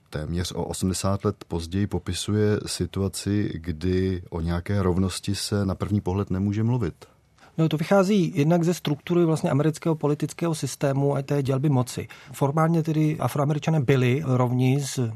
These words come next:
Speaker 2: bílými nebo s jinými Američany, ale v praxi se to nedodrželo a navíc v roce osmnáct set devadesát šest, jak tam bylo zmíněno,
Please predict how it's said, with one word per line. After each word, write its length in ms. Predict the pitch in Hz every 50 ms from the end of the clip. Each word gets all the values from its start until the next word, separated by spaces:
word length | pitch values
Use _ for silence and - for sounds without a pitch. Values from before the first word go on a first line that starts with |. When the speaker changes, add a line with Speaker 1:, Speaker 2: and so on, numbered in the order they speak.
| 127 - -
Speaker 2:
bílými 400 | 127 123 120 120 123 131 139 123
nebo 300 | 117 113 117 123 117 113
s 60 | -
jinými 320 | 123 131 135 139 143 147
Američany, 560 | 135 131 135 131 127 - 143 135 131 139 139 - - - - - - -
ale 280 | - 127 131 135 139
v 60 | 135 -
praxi 320 | - 156 151 - - 170
se 120 | - -
to 120 | 160 - 180
nedodrželo 600 | 170 147 127 131 139 135 131 131 131 131 131 139 139
a 60 | 127
navíc 540 | 135 139 139 147 156 165 180 - - - - - - - - - _
v 180 | - 131 131 127
roce 200 | 131 135 - -
osmnáct 320 | 156 - - 170 156 156
set 60 | - 170
devadesát 420 | 156 151 151 151 - 165 156 156
šest, 240 | - 147 147 147 -
jak 100 | 147 -
tam 100 | - 147
bylo 140 | 147 160 156
zmíněno, 480 | 143 143 135 135 135 139 139 143 147